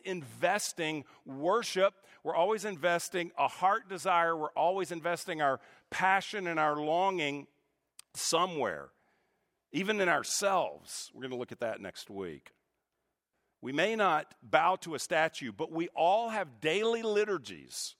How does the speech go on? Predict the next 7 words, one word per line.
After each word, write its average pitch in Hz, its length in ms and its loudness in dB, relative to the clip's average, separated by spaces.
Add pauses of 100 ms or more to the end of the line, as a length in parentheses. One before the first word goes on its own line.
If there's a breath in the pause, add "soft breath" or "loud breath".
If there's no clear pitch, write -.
(760)
daily 240 460 0
liturgies 117 640 -2
that 131 180 -6
reveal 131 720 0 (400 soft breath)
our 110 220 2
worship 113 680 -4 (380)
lives. 95 880 -2